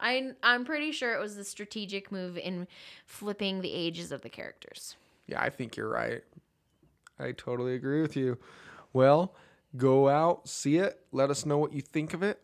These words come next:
Speaker 2: Also, get over to our Patreon and give us a little monetary contribution
Speaker 1: Mm-hmm.
Speaker 2: of just a dollar.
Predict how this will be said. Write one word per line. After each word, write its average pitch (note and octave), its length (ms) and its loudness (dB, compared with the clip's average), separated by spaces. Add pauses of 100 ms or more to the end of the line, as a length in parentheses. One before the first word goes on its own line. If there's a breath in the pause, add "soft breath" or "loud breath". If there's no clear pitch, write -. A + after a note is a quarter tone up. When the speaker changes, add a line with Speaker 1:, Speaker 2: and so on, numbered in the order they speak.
Speaker 2:
Also, E3 400 0
get C#3+ 180 2
over F3 180 -2
to G3 100 -4
our F3 200 0
Patreon F#3+ 1400 -6
and E3 1120 -6 (400)
give D3+ 220 -4
us D#3+ 240 -6 (160)
a D3 60 -2
little C#3+ 280 -2
monetary C3 680 -4
contribution D3+ 760 -2
Speaker 1:
Mm-hmm. F#3+ 220 -6 (200)
Speaker 2:
of F#3+ 100 2
just A3 200 0
a A3+ 60 2
dollar. G3+ 460 6